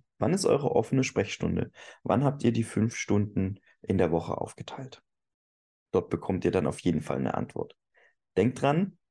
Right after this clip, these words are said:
ihr seid dann eine Seltenheit. Da rufen nicht viele bei den Fachärzten an, denn viele wissen das noch nicht, dass es die offene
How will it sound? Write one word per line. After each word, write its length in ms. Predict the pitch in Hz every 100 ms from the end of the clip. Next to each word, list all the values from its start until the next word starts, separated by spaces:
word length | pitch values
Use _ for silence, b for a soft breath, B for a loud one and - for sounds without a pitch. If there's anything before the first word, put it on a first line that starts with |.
| _
ihr 120 | 95 85
seid 280 | 85 87
dann 100 | 87
eine 100 | 85
Seltenheit. 680 | 78 85 90 - - - - _ _ _ _ -
Da 120 | 87
rufen 360 | 90 107 - 71
nicht 160 | 71
viele 280 | - 85 -
bei 140 | - -
den 120 | 60
Fachärzten 640 | - - - - - -
an, 240 | 80 110 B B _
denn 120 | 107 107
viele 400 | - 98 107 107
wissen 260 | 113 82
das 200 | 67 -
noch 140 | - -
nicht, 260 | 78 -
dass 120 | -
es 140 | - -
die 160 | -
offene 380 | - - 95 110